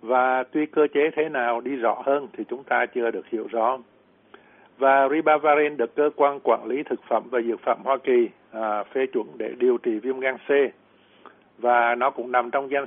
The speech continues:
sách những cái thuốc thiết yếu của Tổ chức Y tế, à, Thế giới. Thì ribavirin nó cũng được bán trên thị trường dưới nhiều tên thương hiệu khác nhau, bao gồm như là Copagus, hay là Rebetol,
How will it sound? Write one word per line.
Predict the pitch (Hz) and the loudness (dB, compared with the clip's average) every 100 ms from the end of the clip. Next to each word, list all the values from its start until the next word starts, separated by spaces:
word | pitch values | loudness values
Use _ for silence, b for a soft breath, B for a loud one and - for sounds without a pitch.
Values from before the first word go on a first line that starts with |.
| - | -2
sách | 147 | -4
những | 117 107 | -6 -14
cái | 107 | -12
thuốc | 156 156 | -10 -8
thiết | - 165 | -6 -4
yếu | 135 147 165 | -2 -2 -2
của | 127 | -8
Tổ | - 113 - | -6 -8 -6
chức | 147 | -8
Y | 120 127 | -6 -4
tế, | 120 135 151 - | 0 0 -2 -6
à, | 113 110 110 104 | -10 -6 -4 -4
Thế | 127 131 | -4 0
giới. | 135 151 - _ _ _ _ b b b - | 2 2 -2 _ _ _ _ b b b -2
Thì | 120 117 113 | 2 2 2
ribavirin | 131 131 131 135 135 139 135 | 2 2 4 2 2 0 -2
nó | |
cũng | 139 113 110 | -6 -8 -8
được | 104 123 | -10 -2
bán | 113 139 | -2 -2
trên | 143 123 | -6 -6
thị | 117 110 | -6 -2
trường | 127 120 113 | -2 -2 -2
dưới | 120 143 | -4 -2
nhiều | 120 110 | -4 -4
tên | 131 123 | -6 -4
thương | 135 127 | -4 -4
hiệu | 110 101 | -4 -4
khác | 127 - | -4 -4
nhau, | 127 127 107 | -2 0 0
bao | 110 120 | 0 0
gồm | 113 113 110 | 0 -4 -4
như | 123 | -4
là | 120 101 - | -4 -6 -4
Copagus, | 131 - 123 135 156 - _ - | -4 -2 -2 -2 -4 -8 _ -10
hay | 120 | -6
là | 110 107 | -6 -4
Rebetol, | 123 131 127 143 139 143 | -2 -2 -2 2 2 2